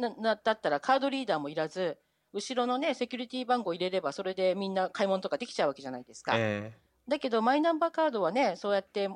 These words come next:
Speaker 1: カード持ってただけではそれできないとかね。
Speaker 2: うん。
Speaker 1: 非常にこう煩雑な、なんかわざわざ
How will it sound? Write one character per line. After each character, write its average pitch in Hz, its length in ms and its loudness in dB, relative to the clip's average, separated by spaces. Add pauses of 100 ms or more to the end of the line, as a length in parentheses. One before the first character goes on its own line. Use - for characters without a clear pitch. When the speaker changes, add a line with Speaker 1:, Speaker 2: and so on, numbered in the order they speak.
Speaker 1:
カ 403 140 4
ー 381 40 2
ド 262 100 2
持 214 120 0
っ - 40 -4
て 214 100 -6
た 170 120 -6
だ 165 100 -4
け 349 140 -8
で 330 80 -6
は 180 120 2
そ 170 120 -8
れ 156 80 -12
で 160 100 -12
き 196 140 -14
な 165 100 -2
い 120 80 -10
と - 80 -20
か - 140 -12
ね。 320 120 -2 (200)
Speaker 2:
う 107 60 -4
ん。 92 220 -10
Speaker 1:
非 - 100 -4
常 370 140 4
に 392 80 -2
こ - 140 4
う - 20 8
煩 311 300 2
雑 320 280 -2
な、 285 340 0
な 208 120 -4
ん - 40 -6
か 151 160 0
わ 247 100 2
ざ 453 140 -2
わ 262 160 2
ざ 135 220 -2